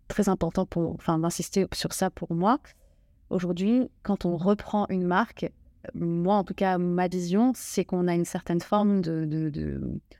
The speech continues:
loyauté par rapport à ce que la marque était initialement. Euh, on, sinon, je trouve que, enfin, on peut être, euh, c'est, c'est bien de, de reprendre une marque et d'écrire depuis, euh, mille neuf cent trente-cinq, mais si au final, il n'y a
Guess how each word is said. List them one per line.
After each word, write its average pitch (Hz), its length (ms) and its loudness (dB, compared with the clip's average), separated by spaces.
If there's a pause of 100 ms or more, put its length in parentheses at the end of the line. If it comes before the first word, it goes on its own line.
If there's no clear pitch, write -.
loyauté 196 600 2 (440)
par 170 120 2
rapport 175 300 0
à 180 60 2
ce - 80 -6
que - 120 -4
la 156 280 2
marque 185 280 0
était 185 240 0
initialement. 175 560 2 (140)
Euh, - 200 -6
on, - 240 -6
sinon, 202 600 2
je - 100 -8
trouve - 180 -4
que, 165 380 -2
enfin, - 140 -4 (960)
on 170 120 0
peut 165 140 0
être, 180 300 2
euh, - 600 -6 (140)
c'est, 180 200 -2
c'est 175 160 0
bien 196 220 2
de, 185 140 2
de 165 100 -2
reprendre 175 360 2
une 180 80 2
marque 190 280 0
et 175 60 -2
d'écrire 170 420 -4
depuis, 185 560 0
euh, 165 120 2
mille 165 140 0
neuf 156 120 -2
cent 175 120 -4
trente-cinq, 214 500 0
mais 170 100 -2
si - 260 -2
au 190 40 2
final, 196 500 2
il 165 140 -4
n'y 165 160 -2
a 165 120 -6